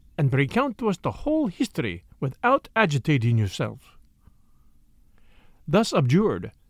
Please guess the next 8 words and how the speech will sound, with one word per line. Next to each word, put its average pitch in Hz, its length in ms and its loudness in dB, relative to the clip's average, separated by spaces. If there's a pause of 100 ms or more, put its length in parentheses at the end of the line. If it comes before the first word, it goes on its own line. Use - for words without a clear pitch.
(120)
Missus 175 320 0
Opalson 202 440 0
dried 131 240 2
her 220 160 0
eyes 170 260 0
gingerly 117 680 -2 (200)
and 151 100 0
began. 160 580 -4